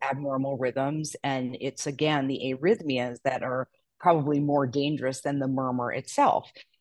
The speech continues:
That's one thing. The other reason you would care would be with those murmurs, again, cause cardiac changes that can cause the heart to go into heart failure. And so obviously that's a significant consequence. So it's not just the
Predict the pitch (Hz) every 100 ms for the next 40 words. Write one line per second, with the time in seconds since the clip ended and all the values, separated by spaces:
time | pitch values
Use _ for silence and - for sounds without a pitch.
0 | _ - 160 - 233 220 202 135 135 165
1 | 151 156 160 156 151 147 147 139 135 131
2 | - 165 135 151 147 131 143 135 - 165
3 | 147 151 147 151 147 143 139 131 135 135
4 | - 147 139 127 131 135 143 120 - _
5 | - 127 - 143 127 135 - 139 139 139
6 | 123 - 131 131 127 139 127 135 104 -
7 | - - - 156 131 131 131 117 139 -
8 | - 101 123 170 254 - - - _ 147
9 | 135 - 139 117 127 131 123 127 127 135
10 | 127 - 139 - 147 143 139 139 120 113
11 | - 202 226 220 180 127 104 117 - 147
12 | 139 139 - - - 165 - 175 185 214
13 | 202 196 170 160 - 139 139 139 139